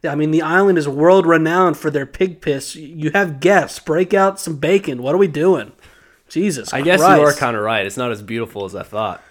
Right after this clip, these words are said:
Speaker 2: Um, it looks like the horse's food, does it not?
Speaker 1: Yeah. Yeah.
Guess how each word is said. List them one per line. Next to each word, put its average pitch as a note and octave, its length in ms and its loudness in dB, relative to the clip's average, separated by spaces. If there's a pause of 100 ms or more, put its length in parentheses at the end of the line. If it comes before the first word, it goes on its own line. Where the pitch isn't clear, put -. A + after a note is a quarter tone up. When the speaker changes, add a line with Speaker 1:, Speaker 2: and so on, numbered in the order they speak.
(260)
Speaker 2:
Um, F#2+ 380 -12 (260)
it B2 80 -4
looks D3 200 -2
like F3 140 -2
the A#2+ 100 -4
horse's C#3 460 -8
food, F2+ 320 -14 (140)
does A2 160 -12
it A2+ 60 -10
not? A#2 220 -6
Speaker 1:
Yeah. - 280 -12 (600)
Yeah. - 240 -14